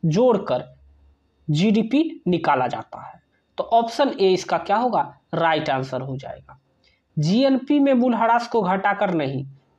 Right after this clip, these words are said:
ग्रॉस नेशनल प्रोडक्ट होता है ये। और एनएनपी का अर्थ होता है नेट नेशनल प्रो-, प्रोडक्ट होता है। मूल ह्रास को भत्ते में जोड़कर ये भी गलत है।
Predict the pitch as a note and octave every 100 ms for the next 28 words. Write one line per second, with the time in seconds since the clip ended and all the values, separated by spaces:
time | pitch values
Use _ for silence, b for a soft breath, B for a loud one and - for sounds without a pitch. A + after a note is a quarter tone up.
0 | - D#3+ F3+ A3+ C4+ C4+ G#3+ G#3+ A3 A#3+
1 | A#3 F3+ D3 B2+ - C3+ C3+ B2 C3+ C#3
2 | b b b E3+ - G3+ A#3 A#3 A#3 C#4+
3 | A#3 G3 G3 F#3+ G3 F3+ F3 F#3 A3+ B3+
4 | G#3 G3 G3 F#3+ F#3 D3 C3+ C3+ - _
5 | _ - D3 C3+ - B2 - B2+ - _
6 | B B - F3+ A#3 F#3+ G3 G3 - F#3+
7 | E3 E3 F#3 F#3 D#3+ D3+ - D3+ D3 C#3+
8 | D#3 F#3 G3 A3+